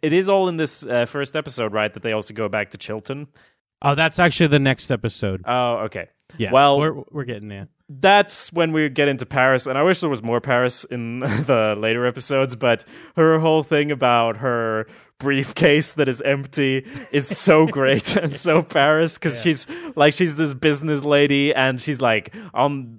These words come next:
Speaker 1: on the pulse, and do this, and snappy, I'm an entrepreneur, I don't have time for this, I have fifteen people trying to call me right now."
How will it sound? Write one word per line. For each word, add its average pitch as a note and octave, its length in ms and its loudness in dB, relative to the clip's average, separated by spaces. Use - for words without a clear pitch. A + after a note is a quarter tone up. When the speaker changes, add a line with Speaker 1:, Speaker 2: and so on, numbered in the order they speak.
Speaker 1:
on D#3+ 120 2
the E3+ 60 -2
pulse, C3 300 0
and G#2 120 -10
do E3+ 140 0
this, D#3+ 240 0
and A#2 140 -8
snappy, C#3 440 0
I'm B2+ 160 -2
an C#3+ 60 -2
entrepreneur, D3 600 2
I B2 60 4
don't C#3+ 140 2
have B2 120 -2
time D#3+ 200 2
for C3+ 80 -14
this, A#2 160 -6
I C#3 60 0
have C3+ 100 -2
fifteen C#3+ 340 -4
people B2+ 260 -2
trying B2 180 0
to A#2 60 -4
call E3+ 200 4
me A#2 120 -2
right G#2 200 0
now." G#2 240 -2